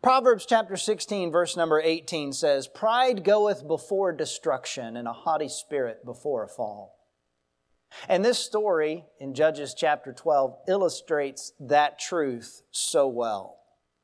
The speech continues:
Notice with me, number one, Ephraim's tantrum.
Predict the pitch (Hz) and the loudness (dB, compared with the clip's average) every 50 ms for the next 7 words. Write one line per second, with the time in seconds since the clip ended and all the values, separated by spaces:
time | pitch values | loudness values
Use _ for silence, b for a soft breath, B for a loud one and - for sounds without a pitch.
0 | _ - 160 185 226 254 254 233 208 - - 196 208 202 - 180 175 170 175 185 | _ 0 4 6 8 8 8 6 2 2 2 0 0 0 0 -2 0 2 2 2
1 | 185 156 156 139 139 156 160 151 139 135 139 139 156 156 175 185 190 - - 170 | 4 2 2 2 2 2 4 4 4 2 0 -2 -4 -4 -4 -4 -4 -4 -4 -4
2 | 165 156 147 135 131 131 131 131 123 - - _ _ - - - 202 175 156 143 | -2 -2 -2 -2 -4 -4 -6 -8 -8 -10 -12 _ _ -12 -6 -4 -2 -2 -2 -4
3 | - - 139 117 107 92 | -6 -6 -6 -6 -6 -6